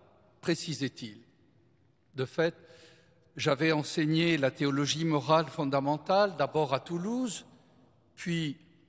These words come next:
en Suisse. Il ne me laissait qu'une seule recommandation, garder l'accent que vos parents vous ont laissé. Vous l'aurez entendu vous-même,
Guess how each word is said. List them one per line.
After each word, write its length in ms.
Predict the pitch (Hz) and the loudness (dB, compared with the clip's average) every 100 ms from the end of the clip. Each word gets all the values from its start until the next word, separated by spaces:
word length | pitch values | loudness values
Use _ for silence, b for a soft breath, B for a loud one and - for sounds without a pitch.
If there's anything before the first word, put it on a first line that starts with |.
| _ _ | _ _
en 140 | - 117 | -10 -10
Suisse. 600 | - 208 226 - - - _ _ _ _ _ _ _ _ _ b b b b b b b | -10 -10 -12 -14 -18 -20 _ _ _ _ _ _ _ _ _ b b b b b b b
Il 120 | 214 | 0
ne 80 | 226 | 2
me 120 | 240 | 2
laissait 380 | 240 240 - 277 | 2 0 0 -2
qu'une 320 | - 269 233 | 0 0 2
seule 240 | - 240 175 | 2 2 2
recommandation, 1120 | 190 - 214 190 175 156 156 - 226 247 247 - - - _ _ _ _ _ - | 0 0 0 2 2 2 0 -2 -2 -2 -2 -8 -20 -20 _ _ _ _ _ -6
garder 640 | 151 196 160 143 151 131 117 - - _ _ _ _ _ _ 156 | 0 0 -2 -4 -2 -2 -6 -16 -20 _ _ _ _ _ _ -6
l'accent 600 | 170 - - 202 202 - - _ _ _ _ _ _ _ _ | -4 -4 -4 -4 -4 -12 -20 _ _ _ _ _ _ _ _
que 120 | - | -4
vos 200 | 190 160 | -2 -2
parents 500 | 156 165 139 131 151 - - - - | -2 -2 -2 -4 -8 -14 -20 -20 -10
vous 200 | 156 143 | -6 -4
ont 120 | 139 | -4
laissé. 340 | 127 120 110 - _ _ _ _ _ _ _ _ _ _ _ _ _ _ _ _ - | -4 -6 -12 -18 _ _ _ _ _ _ _ _ _ _ _ _ _ _ _ _ -12
Vous 80 | 131 | -6
l'aurez 340 | 127 135 139 | -4 -2 -2
entendu 520 | 123 120 127 120 131 | -2 -4 -8 -6 -6
vous-même, 600 | 120 110 107 117 143 135 | -6 -8 -6 -4 -4 -6